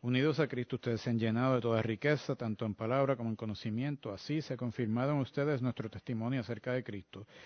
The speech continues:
Versículo siete, "De modo que no les falta ningún don espiritual mientras esperan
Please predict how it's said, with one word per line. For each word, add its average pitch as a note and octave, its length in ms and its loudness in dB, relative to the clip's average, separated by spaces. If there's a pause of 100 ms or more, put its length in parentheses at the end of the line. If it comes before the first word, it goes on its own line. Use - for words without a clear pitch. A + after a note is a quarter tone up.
(160)
Versículo B2 400 2
siete, A2 280 0
"De G#2 120 -2
modo D3 400 0
que B2+ 80 -2
no A#2 100 0
les A2 140 -4
falta C#3+ 320 -2
ningún B2+ 340 -2
don C3+ 160 -2
espiritual C#3+ 540 -2
mientras A#2+ 340 0
esperan C#3+ 460 -2